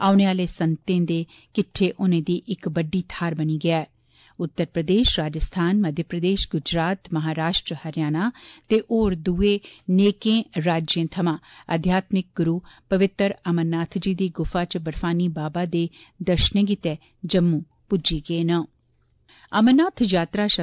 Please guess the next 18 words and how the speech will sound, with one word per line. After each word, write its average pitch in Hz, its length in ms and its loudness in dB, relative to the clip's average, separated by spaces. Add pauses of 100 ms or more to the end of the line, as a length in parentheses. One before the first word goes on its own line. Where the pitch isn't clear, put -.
पैह्ले 175 420 0
सुरक्षा 165 440 -2
व्यवस्था 160 520 -8 (100)
तैह्त 170 260 -6
सुरक्षा 160 560 -6
एजेंसियें 165 640 -4 (320)
अज्ज 170 220 -4
व्यापक 175 480 -2 (140)
गश्त, - 400 -2 (140)
क्षेत्र 175 440 -2
नियंत्रण 160 420 -2 (160)
अभ्यास 180 540 -2 (300)
ते 202 240 0
घेराबंदी 165 760 0
ते 160 80 -6
तलाशी 175 500 -4
अभियान 170 320 -2
चलाए। 165 420 -2